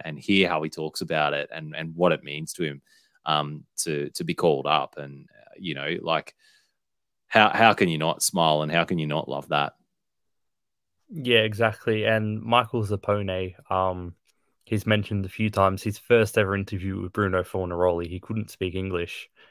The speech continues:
Speaker 2: And now look at him, you know, being a proud Australian, saying, you know, "I am Australian." But
Speaker 1: Mm.
Speaker 2: it, it kind of makes me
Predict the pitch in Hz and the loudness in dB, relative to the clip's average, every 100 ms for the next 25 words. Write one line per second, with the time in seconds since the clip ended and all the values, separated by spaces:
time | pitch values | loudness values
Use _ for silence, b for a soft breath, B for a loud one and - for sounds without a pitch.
0 | b b - 98 104 113 110 107 113 123 | b b -2 4 8 8 8 4 0 0
1 | 104 107 98 95 101 104 98 92 101 98 | 0 2 0 0 -6 -2 -2 0 0 0
2 | 92 - 101 92 92 90 - 95 92 90 | -2 4 8 8 8 2 0 0 0 -4
3 | 92 - 90 95 87 87 92 92 90 87 | -6 -4 -4 -6 -6 -2 0 0 -2 -6
4 | - 95 92 92 87 87 92 _ _ _ | -4 0 2 0 -4 -6 -10 _ _ _
5 | _ _ 127 127 139 190 143 - 147 - | _ _ 6 6 4 -4 -4 -6 -6 2
6 | 156 208 170 170 147 - 131 110 107 | 4 4 0 -2 -2 -2 -2 -2 -6